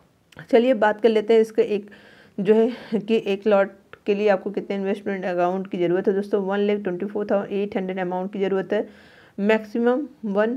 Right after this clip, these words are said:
मिनिमम भी वन आप apply कर सकते हैं। एचएनआई category की बात करें, दो lot के लिए apply कर सकते हैं। two lakh forty nine thousand six hundred amount की इसमें आपको आवश्यकता होने वाली है दोस्तों। ये जो है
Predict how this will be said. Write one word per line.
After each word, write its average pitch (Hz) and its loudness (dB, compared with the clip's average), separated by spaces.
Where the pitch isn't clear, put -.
मिनिमम 180 -4
भी 196 0
वन 196 -4
आप 185 -6
apply 180 -2
कर 185 0
सकते 196 -4
हैं। 190 -2
एचएनआई 180 -2
category 208 0
की 202 -8
बात 190 0
करें, 202 -4
दो 185 -2
lot 185 2
के 190 -8
लिए 190 0
apply 175 0
कर 196 0
सकते 202 -6
हैं। 202 -4
two 214 -2
lakh 202 0
forty 196 -6
nine 185 -2
thousand 196 0
six 208 -6
hundred 180 -2
amount 180 -4
की 202 -2
इसमें 202 -4
आपको 208 -4
आवश्यकता 214 0
होने 196 -2
वाली 180 0
है 180 0
दोस्तों। 240 2
ये 214 0
जो 226 2
है 233 0